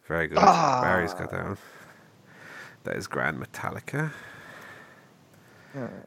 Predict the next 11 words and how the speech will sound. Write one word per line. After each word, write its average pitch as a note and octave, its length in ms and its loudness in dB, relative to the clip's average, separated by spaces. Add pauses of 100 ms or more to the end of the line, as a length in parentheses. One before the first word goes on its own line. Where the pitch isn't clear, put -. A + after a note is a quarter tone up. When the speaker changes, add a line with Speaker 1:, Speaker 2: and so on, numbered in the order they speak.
Speaker 1:
One - 100 -14
Speaker 2:
doesn't - 140 -8
Speaker 1:
in A2 60 -8
for - 160 -6
Speaker 2:
work. - 100 -10
Speaker 1:
Barry. B2+ 340 2 (520)
Uh, A2+ 220 8 (160)
mm, D3+ 420 2 (460)
kinda F2 240 4
works. E2+ 280 -8 (440)
Uh, A#2+ 580 10